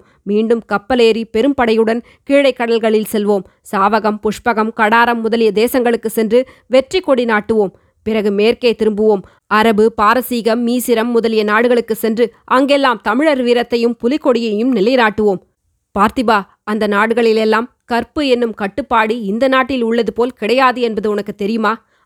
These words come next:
அரசர்கள் தங்கள் இஷ்டம் போல் அவர்களுடைய ஆட்சியின் கீழ் உள்ள எந்த பெண்ணையும் அழைத்துச் சென்று அந்தப்புரத்தில் சேர்த்துக் கொள்வார்களாம் என்றான் கரிகாலன்.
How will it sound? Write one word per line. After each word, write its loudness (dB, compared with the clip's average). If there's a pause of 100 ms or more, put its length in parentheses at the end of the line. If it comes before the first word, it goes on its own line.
அரசர்கள் -2
தங்கள் -4
இஷ்டம் -4
போல் 0
அவர்களுடைய 0
ஆட்சியின் -2
கீழ் -4
உள்ள -2
எந்த -4
பெண்ணையும் 0
அழைத்துச் -2
சென்று -2 (220)
அந்தப்புரத்தில் -2
சேர்த்துக் -2
கொள்வார்களாம் 0 (460)
என்றான் 0
கரிகாலன். -2